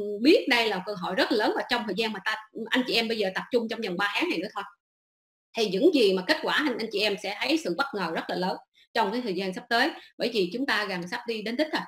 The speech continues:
đúng không ạ? Nên, à, ừ, vừa, à, kiếm được thu nhập thụ động, à, vừa có thể thay đổi được, à, à, cái tư duy của chúng ta và chuẩn bị sẵn sàng cho một cái sự thay đổi lớn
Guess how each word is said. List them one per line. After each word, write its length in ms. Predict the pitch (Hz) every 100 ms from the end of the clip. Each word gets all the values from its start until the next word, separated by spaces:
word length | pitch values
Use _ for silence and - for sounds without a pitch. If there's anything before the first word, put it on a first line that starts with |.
| -
đúng 140 | 285
không 140 | 302 233
ạ? 160 | 202 160 - - -
Nên, 400 | 233 226 214 220
à, 300 | 214 202 185 - _
ừ, 100 | 214 214 202
vừa, 340 | 214 208 190 180 - -
à, 280 | 190 180 180 190 190 180
kiếm 120 | 311 466
được 80 | 214
thu 80 | 247
nhập 180 | 220 180
thụ 120 | 196 180
động, 240 | 170 175 - _ _
à, 260 | 196 196 185
vừa 180 | 220 214 202
có 60 |
thể 320 | 294 233 185 277
thay 220 | 247 214
đổi 240 | 175 185
được, 180 | 320 185 196
à, 180 | 202 196 - -
à, 180 | 196 190
cái 100 | 302
tư 100 | 277
duy 240 | 226 247 240
của 60 | 240
chúng 140 | 285 294
ta 240 | 233 220
và 140 | 190 180 - _ _ -
chuẩn 220 | 208 262
bị 180 | 269 185
sẵn 160 | 190 277 285
sàng 320 | 202 180 180
cho 100 | 220
một 160 | 196 175
cái 80 | 254
sự 120 | 208 185
thay 120 | 202
đổi 160 | 175 175
lớn 240 | 220 262